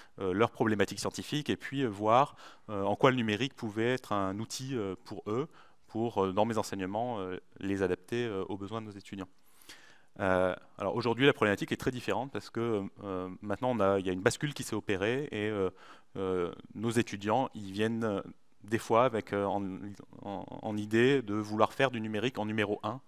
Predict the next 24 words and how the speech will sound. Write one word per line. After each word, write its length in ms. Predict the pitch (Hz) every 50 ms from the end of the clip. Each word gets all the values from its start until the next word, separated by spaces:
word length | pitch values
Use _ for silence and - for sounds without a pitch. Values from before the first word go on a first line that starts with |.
| - - - - - - - -
euh, 60 | 92
même 160 | 95 104 117
s'ils 240 | 120 - - 110 107
veulent 140 | 101 117 123
devenir 240 | 120 110 117 113 104
géologues, 320 | 104 98 95 107 127 123
ils 60 | 113
veulent 140 | 98 101 98
devenir 300 | 98 95 95 104 113 113
géologues 520 | 104 104 104 104 107 117 127 135 135 127 - 113 101
dans 200 | 98 104 110 120
le 60 | 123
numérique. 480 | 120 120 120 117 107 98 98 - - - - - - - -
C'est, 280 | - - - - 101 101
euh, 220 | 98 95 95 92 90
voilà, 140 | 87 92 92
il 80 | 87
y 40 | 90
a, 40 | 87
il 80 | -
y 80 | 98 98
a 40 | 90
vraiment 420 | 98 104 107 117 127 135 123 117
un, 80 | 110